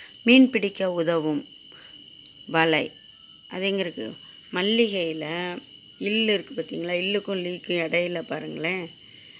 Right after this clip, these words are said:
இல்லுக்கும் லீக்கும் நடுவுல மேல இந்த பக்கமும் அந்த பக்கமும் இருக்கு பாருங்க. வாலை, வலை. அதை குறிச்சுக்கிடுங்க. அடுத்தது ஒரு தின்பண்டம் கொடுத்துருக்காங்க. அது என்ன குறிக்கலாம் அப்படின்னா, ஹம், இப்போ வலை குறிச்சோம்ல, அந்த வலைக்கு கீழேயே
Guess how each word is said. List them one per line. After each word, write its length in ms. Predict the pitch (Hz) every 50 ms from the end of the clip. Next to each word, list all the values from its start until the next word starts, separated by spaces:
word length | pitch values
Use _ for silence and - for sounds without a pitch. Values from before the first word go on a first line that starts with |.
| - - - - - - - - - - -
இல்லுக்கும் 400 | 180 196 208 214 202 - 185 180
லீக்கும் 400 | 180 175 170 175 - 202 226 269 285 - - - - - - - - - - - - - -
நடுவுல 500 | - 196 190 196 202 190 196 208 208 -
மேல 360 | - 175 175 185 185 185 170
இந்த 240 | 165 170 170 170 180
பக்கமும் 360 | 165 175 160 - - 180 190
அந்த 180 | 185 165 151 156
பக்கமும் 400 | 151 160 147 - 147 147 160 160
இருக்கு 200 | 156 123 - 135
பாருங்க. 320 | 127 156 139 143 143 139
வாலை, 560 | 135 143 160 175 185 185 180 165 160 160 156 147
வலை. 360 | 135 139 151 151 151 143 - - - - - - - - - - - - - - -
அதை 180 | 190 185 202
குறிச்சுக்கிடுங்க. 720 | 196 - - 165 160 - - - 110 107 95 123 - - - - - - - - - - - - - - - - - - - -
அடுத்தது 360 | - 196 196 196 - 214 220 208
ஒரு 200 | 196 185 185 - -
தின்பண்டம் 540 | 208 196 202 185 196 185 175 170 170 170 165
கொடுத்துருக்காங்க. 600 | - 151 - - 175 156 - 160 160 160 170 175
அது 140 | 170 165
என்ன 160 | 165 165 175 175
குறிக்கலாம் 520 | 165 - - - - 151 151 147 147 147
அப்படின்னா, 420 | 143 139 135 151 165 190 226 262 262 - - - - - - - - - - -
ஹம், 800 | - 170 170 165 160 156 156 156 151 151 151 147 143 143 143 147 165 151 151 165 170 - - - - - - - - -
இப்போ 160 | - - 196
வலை 360 | 190 196 190 208 226 233 233
குறிச்சோம்ல, 720 | - 190 175 - - 165 165 170 165 170 165 156 147 147
அந்த 280 | - 156 165 180 170 160
வலைக்கு 540 | 151 160 165 175 190 214 214 202 - 180 156
கீழேயே 680 | - - - 214 226 226 214 190 165 160 160 165 175